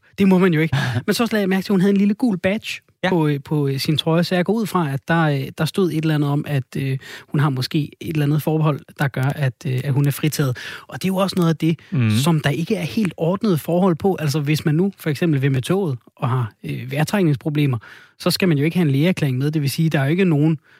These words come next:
Speaker 1: man kan ikke komme med noget dokumentation andet end det, man siger, og så er det jo så op til,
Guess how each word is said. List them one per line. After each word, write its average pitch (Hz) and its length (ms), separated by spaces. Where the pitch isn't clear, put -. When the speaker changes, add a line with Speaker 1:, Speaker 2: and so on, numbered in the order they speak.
Speaker 1:
man - 80
kan 185 80
ikke 196 120
komme 156 200
med 247 80
noget 170 200
dokumentation 143 580
andet 151 240
end 135 100
det, 151 120
man 156 140
siger, 175 300
og 147 80
så 202 80
er 208 40
det 202 60
jo 156 80
så 170 120
op 151 260
til, 139 300